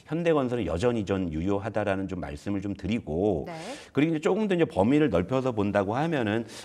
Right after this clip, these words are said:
Speaker 1: 아무래도 우리 이제 시청자분들께서는 또 성향상으로 좀 기대 수익이 높은 분들도 계시다 보니까 뭐 현대건설 어제 뭐 급등해서 좋긴 한데 사실 다른 게 더 급등할 수 있지 않느냐라는,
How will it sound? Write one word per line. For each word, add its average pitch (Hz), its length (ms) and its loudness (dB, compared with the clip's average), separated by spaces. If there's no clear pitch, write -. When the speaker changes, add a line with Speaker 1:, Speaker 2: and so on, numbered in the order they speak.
Speaker 1:
아무래도 160 340 2
우리 131 140 2
이제 120 160 -2
시청자분들께서는 120 880 -2
또 107 200 0
성향상으로 143 640 -2
좀 135 140 -4
기대 120 280 0
수익이 113 240 0
높은 92 300 -2
분들도 101 340 0
계시다 98 380 -4
보니까 82 760 -4
뭐 95 100 -2
현대건설 143 500 2
어제 95 220 2
뭐 101 120 0
급등해서 101 420 -4
좋긴 101 300 -8
한데 98 360 -2
사실 131 280 -8
다른 90 200 -4
게 110 120 0
더 101 80 -4
급등할 98 460 -6
수 - 100 -10
있지 98 220 0
않느냐라는, 85 680 0